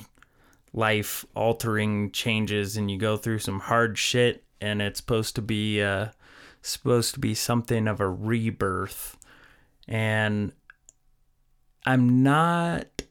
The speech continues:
sure that I subscribe to astrology or that whole idea,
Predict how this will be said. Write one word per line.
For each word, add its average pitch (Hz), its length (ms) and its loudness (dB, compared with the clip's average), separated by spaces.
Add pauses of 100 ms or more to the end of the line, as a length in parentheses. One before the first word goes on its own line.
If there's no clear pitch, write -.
(220)
sure 80 1000 -2 (240)
that 113 220 -2
I 110 180 2
subscribe 123 1160 0
to 104 680 -2 (320)
astrology 98 960 -2
or 101 200 -6
that 101 240 -2
whole 110 320 0
idea, 104 720 -2